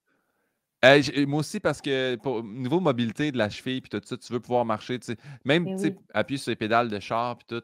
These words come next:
Speaker 1: euh, c'est,
Speaker 2: Tu peux
Speaker 1: c'était
Speaker 2: plus
Speaker 1: mieux d'avoir les
Speaker 2: conduire,
Speaker 1: Ouais, ouais.
Speaker 2: tu
Speaker 1: Tu
Speaker 2: peux
Speaker 1: peux con-,
Speaker 2: plus
Speaker 1: mais
Speaker 2: Ouais.
Speaker 1: c-, tout est
Speaker 2: Ben,
Speaker 1: adapté.
Speaker 2: rush, hein, ouais.
Speaker 1: Ouais.
Speaker 2: Puis t'as, après ça, tu commences deux mille vingt-trois avec les genoux finis.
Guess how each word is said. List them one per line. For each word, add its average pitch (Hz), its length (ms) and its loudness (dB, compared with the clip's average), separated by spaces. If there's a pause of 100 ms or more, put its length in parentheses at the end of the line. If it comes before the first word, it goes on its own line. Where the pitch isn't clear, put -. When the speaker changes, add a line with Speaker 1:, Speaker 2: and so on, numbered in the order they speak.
Speaker 1:
euh, 101 200 -6
c'est, - 180 -10
Speaker 2:
Tu - 20 -4
peux 98 60 -8
Speaker 1:
c'était - 260 -6
Speaker 2:
plus 214 80 -4
Speaker 1:
mieux 208 80 -4
d'avoir 214 260 2
les 185 120 -4
Speaker 2:
conduire, 208 400 -2 (160)
Speaker 1:
Ouais, 202 160 0
ouais. 196 180 -2
Speaker 2:
tu - 60 -18
Speaker 1:
Tu 226 100 -2
Speaker 2:
peux 202 60 6
Speaker 1:
peux 185 40 8
con-, 127 220 2
Speaker 2:
plus 220 220 -4 (120)
Speaker 1:
mais 107 120 -2
Speaker 2:
Ouais. 101 60 -2
Speaker 1:
c-, - 800 -14
tout - 80 -4
est 180 100 2
Speaker 2:
Ben, 151 60 -2
Speaker 1:
adapté. 185 160 0
Speaker 2:
rush, 185 260 -6
hein, 156 160 -10
ouais. 165 300 -2
Speaker 1:
Ouais. 98 160 0 (140)
Speaker 2:
Puis 226 160 -4
t'as, 214 100 10
après 214 300 4
ça, 247 140 0
tu - 280 -12
commences 208 340 0
deux 202 100 -2
mille 202 180 -2
vingt-trois 190 420 -2
avec 202 160 -2
les 185 140 -6
genoux 196 260 -4
finis. 196 580 -10